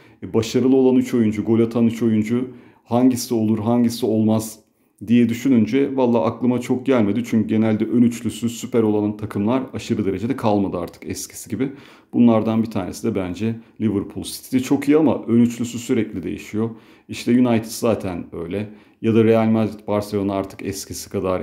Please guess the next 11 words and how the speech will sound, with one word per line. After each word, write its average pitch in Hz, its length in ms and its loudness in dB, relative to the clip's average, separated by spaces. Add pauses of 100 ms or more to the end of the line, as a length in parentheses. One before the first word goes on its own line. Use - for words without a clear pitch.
(120)
iyi 98 240 0
değil. 92 300 -2 (240)
Paris 113 280 2
Saint-Germain 117 800 2
diyebilirsiniz. 110 680 0
Neymar 98 520 0 (180)
orada, 98 440 -2 (400)
işte, 95 500 -4
eee, 92 580 -2 (300)
şey 92 360 0
var, 92 180 -2